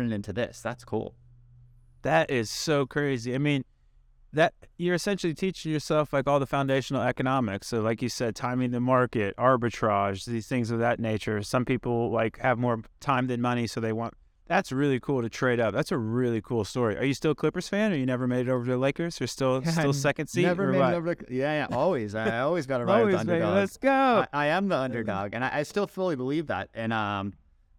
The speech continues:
Speaker 1: yeah, I love Clippers.
Speaker 2: I think there's a certain aspect of you should never, ever lose that. I,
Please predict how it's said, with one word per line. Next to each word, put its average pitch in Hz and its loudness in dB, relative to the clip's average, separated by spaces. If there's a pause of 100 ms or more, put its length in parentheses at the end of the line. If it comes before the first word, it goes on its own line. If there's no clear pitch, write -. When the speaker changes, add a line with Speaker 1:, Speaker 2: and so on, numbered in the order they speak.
(220)
Speaker 1:
yeah, 127 2 (280)
I 107 -4
love 117 -2
Clippers. 95 -6 (1080)
Speaker 2:
I 151 4
think 226 2
there's 196 2
a 165 -2
certain 175 2
aspect 139 0
of 123 0 (100)
you 143 -4
should 120 -6
never, 131 2
ever 127 2
lose 117 -2
that. 160 2
I, 120 0